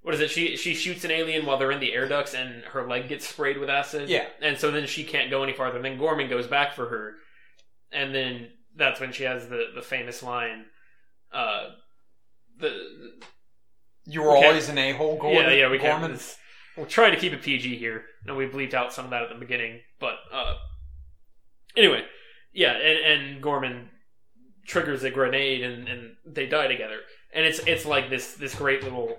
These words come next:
Speaker 1: it, you, it, it's so subtle you almost might not even pick up on, like, oh, she's actually, like,
Speaker 2: Yeah.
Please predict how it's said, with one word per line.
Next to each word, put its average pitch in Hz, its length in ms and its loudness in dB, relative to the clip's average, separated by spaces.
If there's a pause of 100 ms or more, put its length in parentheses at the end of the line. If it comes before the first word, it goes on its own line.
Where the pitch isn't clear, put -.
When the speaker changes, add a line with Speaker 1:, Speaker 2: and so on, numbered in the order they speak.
(160)
Speaker 1:
it, 160 200 -2
you, 185 200 -6
it, - 40 -8
it's 180 440 2
so 226 240 10
subtle 190 340 2
you 139 140 0
almost 131 420 -2
might 151 180 0
not 135 140 -4
even 120 160 -12 (440)
pick 151 180 2
up 185 160 4
on, 131 180 0
like, 120 260 -4
oh, 131 320 0
she's 151 280 -6
actually, 131 400 -2
like, 110 280 -10 (300)
Speaker 2:
Yeah. 226 140 -4